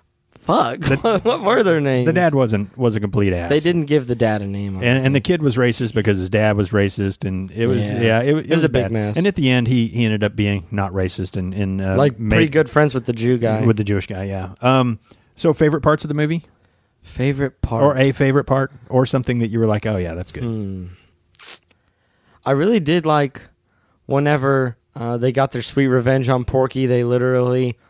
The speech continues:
Speaker 1: destroyed his entire strip club.
Speaker 2: Mm-hmm.
Speaker 1: And then whenever they chased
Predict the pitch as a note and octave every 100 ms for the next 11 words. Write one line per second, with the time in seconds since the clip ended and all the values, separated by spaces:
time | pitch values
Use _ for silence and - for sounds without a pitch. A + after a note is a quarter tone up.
0 | _ _ _ _ - A#2 B2 A#2 - -
1 | C#3 C3+ C3+ C3+ C#3+ C3+ C3+ C3+ C3+ C3
2 | B2+ C3 C3+ C3 C3 B2 - _ - C#3+
3 | C3+ - D3 D3 D3 - B2 G#2 A2 -
4 | B2 B2+ B2+ B2 B2 B2 B2 A#2+ B2 A#2+
5 | A2+ A2 A#2+ A2+ A2+ - C#3 B2+ - -